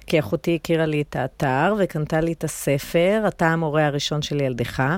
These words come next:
אז הנה, הכרתי באמצעות אחותי. אה, לא, אולי זה היה בעצם באורגניק מרקט, ששלחו אותי לקור-, לקורס, אה,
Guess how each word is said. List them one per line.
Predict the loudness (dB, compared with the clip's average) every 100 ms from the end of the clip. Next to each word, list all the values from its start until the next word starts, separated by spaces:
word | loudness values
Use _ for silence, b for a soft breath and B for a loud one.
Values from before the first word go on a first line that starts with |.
| B B B -2
אז | 2
הנה, | 2 2 -2 -6 b b b
הכרתי | -8 2 2 2 0 2
באמצעות | 2 0 0 0 0
אחותי. | -6 -6 -2 0 0 -8 -16 B B B B
אה, | 4 6 6
לא, | 4 4 4 2 0 -4 0
אולי | 2 2
זה | 2
היה | 2 2
בעצם | 2 0 0 2
באורגניק | 2 2 2 2 0 0
מרקט, | 2 2 2 -2 2 4 4 0 -4 B B B B B
ששלחו | -4 0 2 0 0
אותי | -2 0
לקור-, | -2 0 2 2 2
לקורס, | -2 2 0 0 0
אה, | 2